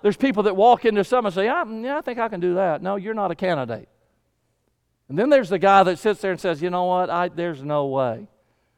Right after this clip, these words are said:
Well, you're a perfect candidate because you realize that in yourself you are not able, you don't have the ability,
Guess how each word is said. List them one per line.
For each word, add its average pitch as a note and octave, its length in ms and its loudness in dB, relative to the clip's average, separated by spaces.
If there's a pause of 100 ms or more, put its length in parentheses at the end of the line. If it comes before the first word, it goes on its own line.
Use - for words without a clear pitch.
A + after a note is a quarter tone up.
(520)
Well, C#3 100 -6
you're F#3+ 140 -2
a - 20 -2
perfect F3+ 420 -2
candidate B2 440 -4
because C3 300 -8
you A3 80 -8
realize D#3+ 480 2
that D3 140 -2
in F#3+ 180 0
yourself F#3+ 600 -2
you F#3 220 -2
are F3+ 80 0
not E3 300 0
able, C#3 640 0 (480)
you D3+ 240 -8
don't F#3+ 240 2
have F3 260 4
the D#3 140 2
ability, C#3+ 880 2